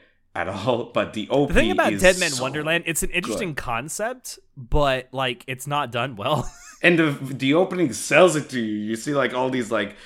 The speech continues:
Speaker 1: fucking crazy people, and you see these, like, people in, like, these big-ass, like, animal suits, like, walking around, like, as, like, prisoners, and this fucking rock song just plays in the background. It's so good, dude.
Speaker 2: <laughs>
Speaker 1: It,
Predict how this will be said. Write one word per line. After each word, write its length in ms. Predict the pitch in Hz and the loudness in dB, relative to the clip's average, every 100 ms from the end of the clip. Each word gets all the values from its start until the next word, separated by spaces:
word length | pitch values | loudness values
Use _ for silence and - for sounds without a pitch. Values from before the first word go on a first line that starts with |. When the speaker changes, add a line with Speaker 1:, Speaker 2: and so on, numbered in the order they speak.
| - - | -20 -8
Speaker 1:
fucking 320 | 131 120 110 | -6 -4 -6
crazy 440 | - 127 120 107 | 0 2 2 -4
people, 600 | 107 117 107 107 110 107 | -6 -8 -12 -8 -4 -2
and 100 | 107 | -2
you 80 | 110 | -2
see 240 | 107 113 113 | -4 -6 -4
these, 240 | 110 104 | -4 -4
like, 180 | 107 101 | -4 -4
people 280 | 117 113 113 | -8 -4 -4
in, 60 | |
like, 240 | 104 98 92 | -2 -4 -6
these 180 | 98 92 | -10 -10
big-ass, 680 | - 120 113 104 101 - 110 | -8 -2 2 2 0 -4 -4
like, 240 | 101 98 - - - - | -6 -6 -18 -20 -8 2
animal 720 | 113 120 117 110 104 104 - | 4 4 0 0 -2 -4 -8
suits, 680 | - - - 135 113 - - | -14 -8 0 0 0 -8 -6
like, 240 | 113 101 | -4 -2
walking 240 | 120 110 117 | 0 0 -2
around, 300 | 107 107 107 | -2 -2 -2
like, 160 | 98 98 | -4 -4
as, 260 | - 104 87 | -4 -4 -6
like, 300 | - 107 90 | -6 -6 -6
prisoners, 680 | - 123 107 110 104 95 92 - - | -4 -2 -2 -2 -2 -6 -10 -20 -14
and 160 | - 113 | -8 -6
this 180 | 101 - | -6 -8
fucking 600 | - 156 - 156 107 98 | -6 -6 -2 -4 -4 -4
rock 320 | 110 143 156 | -2 -2 -2
song 360 | - 165 123 117 | -4 -2 -2 -2
just 240 | 123 - | -6 -4
plays 220 | 135 117 | -2 0
in 60 | 113 | -2
the 60 | |
background. 440 | 104 98 101 107 98 | -4 -4 -6 -6 -8
It's 140 | 98 | -8
so 500 | - 165 170 139 98 - | -8 -8 -8 -10 -14 -8
good, 520 | 131 180 160 92 90 | -2 0 0 -4 -10
dude. 400 | 113 117 147 151 _ _ _ _ _ - | -6 -4 -4 -8 _ _ _ _ _ -10
Speaker 2:
<laughs> 220 | 143 175 - - - - - - - - | -4 -4 -2 -6 -6 -16 -20 -20 -20 -8
Speaker 1:
It, 220 | 139 143 | -4 -4